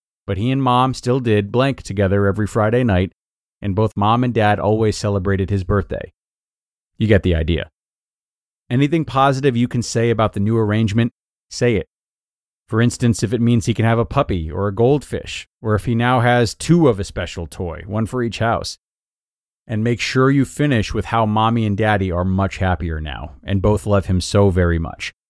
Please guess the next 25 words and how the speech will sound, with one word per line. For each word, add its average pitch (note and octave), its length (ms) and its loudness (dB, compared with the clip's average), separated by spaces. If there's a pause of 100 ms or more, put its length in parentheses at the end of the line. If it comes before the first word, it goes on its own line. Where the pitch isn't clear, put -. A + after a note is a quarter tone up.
(840)
And G#2+ 80 -2
then G#2 100 0
finally, D3 520 2 (360)
play D#3+ 200 2
therapy D#3 540 0
is D3 140 0
also C#3+ 340 0
a B2 80 2
terrific B2 460 -2
way A2+ 160 4
for G#2+ 160 -2
kids G2+ 300 -2
to A#2 100 -4
process G#2+ 480 0
big G2+ 220 0
emotions F#2+ 680 -2
and G#2+ 140 -2
develop G2+ 380 2
a G2+ 80 2
positive G2+ 560 -2
way G2+ 220 4
to G2+ 160 -4
understand F#2 500 2
what's F2 140 -4
happening. F2+ 440 -2